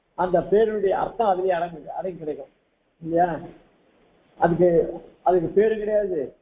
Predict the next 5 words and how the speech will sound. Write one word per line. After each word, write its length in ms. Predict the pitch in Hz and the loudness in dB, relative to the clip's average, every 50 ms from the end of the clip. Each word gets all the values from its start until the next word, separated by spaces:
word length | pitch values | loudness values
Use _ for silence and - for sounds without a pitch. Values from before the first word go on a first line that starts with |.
| _ _ _ _ _ _ _ _ _ | _ _ _ _ _ _ _ _ _
அதுக்கு 340 | - 160 180 185 175 170 180 180 175 175 170 170 170 | -4 -2 0 0 0 0 0 0 0 -2 -2 -2 -2
அப்படின்னாக்கா 800 | 165 165 165 165 - 175 196 202 208 208 196 190 - - - | -2 -2 -2 -2 0 0 2 2 2 4 4 4 2 0 0
அது 200 | - 170 208 190 | 0 0 2 2
வஸ்துவா 300 | 180 175 180 240 233 220 | 2 0 2 2 0 2
இருக்காது 440 | 208 202 196 214 214 175 143 - - | 0 -2 -4 -2 -2 -4 -4 -6 -18